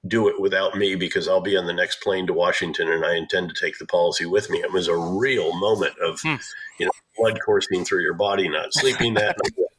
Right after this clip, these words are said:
Speaker 1: <laughs> Go to the meeting the next day, and we never hear anything about it again. And so we go on and
Speaker 2: Uh-huh.
Speaker 1: implement it. In the same, frankly, the Joint Chiefs,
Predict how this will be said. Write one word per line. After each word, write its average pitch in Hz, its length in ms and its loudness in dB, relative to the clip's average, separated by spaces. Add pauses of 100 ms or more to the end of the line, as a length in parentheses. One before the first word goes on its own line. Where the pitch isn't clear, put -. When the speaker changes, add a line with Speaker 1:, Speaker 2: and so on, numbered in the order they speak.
Speaker 1:
<laughs> - 800 -4
Go 135 120 4
to 143 60 4
the 131 160 2
meeting 113 320 2
the 98 160 0
next - 260 -4
day, 117 380 0 (360)
and 104 160 0
we 104 100 4
never 107 300 2
hear 104 260 2
anything 98 300 2
about 90 280 -2
it 90 120 2
again. 104 380 0
And 95 140 0
so 101 220 2
we 95 140 2
go 90 220 2
on 87 220 2
and 82 80 2
Speaker 2:
Uh-huh. 80 100 4
Speaker 1:
implement 85 320 -4 (220)
it. 135 100 4
In 135 60 2
the 127 80 4
same, 131 380 2
frankly, 104 640 0
the - 60 0
Joint 113 300 0
Chiefs, - 600 0